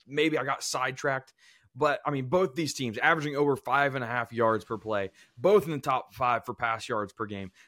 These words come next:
both very explosive. And, and the defenses, especially the Bills, not as, not as solid as years past. Still a good defense, but not quite the Buffalo defense that we saw the last two years.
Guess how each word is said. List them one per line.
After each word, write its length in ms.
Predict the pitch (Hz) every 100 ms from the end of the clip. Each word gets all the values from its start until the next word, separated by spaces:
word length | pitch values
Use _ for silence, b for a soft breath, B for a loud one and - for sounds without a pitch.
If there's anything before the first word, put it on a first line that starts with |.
| b
both 360 | 117 214 269 180
very 360 | 139 214 233
explosive. 680 | 156 - - 170 196 190 113
And, 220 | 147 165 -
and 140 | 180
the 60 | 170
defenses, 680 | 139 226 240 196 180 151 139
especially 360 | - - 262 220
the 100 | 135
Bills, 400 | 123 147 175 165 b b _
not 300 | 139 180 196
as, 480 | 156 160 147 135 - - _ _ _ _
not 160 | 180 180
as 160 | 160 -
solid 360 | 151 165 156
as 140 | 131 123
years 180 | 131 127
past. 340 | - 104 -
Still 220 | - 320
a 40 | 277
good 180 | 190 143
defense, 520 | 127 - - - - _ _
but 280 | 127 156 - _
not 340 | 143 175 185 - _ -
quite 380 | 147 151 -
the 80 | 131
Buffalo 540 | 110 - 143 - 135 123
defense 460 | 113 123 135 120 110
that 60 |
we 100 | 120
saw 200 | 113 123
the 80 | 113
last 300 | 110 110 -
two 100 | -
years. 320 | 131 131 127